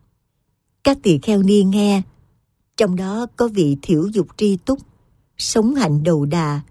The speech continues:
ưa học giới, biết hổ thẹn, hiềm trách nhóm sáu tỳ kheo ni rằng: "Tại sao các cô đảm đương việc nhà,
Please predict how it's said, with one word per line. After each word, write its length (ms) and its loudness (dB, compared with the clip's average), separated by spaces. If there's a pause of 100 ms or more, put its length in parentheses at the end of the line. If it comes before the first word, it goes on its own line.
(500)
ưa 200 4
học 300 -4
giới, 400 0 (360)
biết 220 0
hổ 360 0
thẹn, 260 -2 (600)
hiềm 260 2
trách 280 -2
nhóm 220 2
sáu 240 -2
tỳ 220 2
kheo 260 -2
ni 320 2 (400)
rằng: 280 -2 (1120)
"Tại 180 0
sao 200 -4
các 220 -2
cô 300 2
đảm 340 -4
đương 260 2
việc 240 0
nhà, 360 -2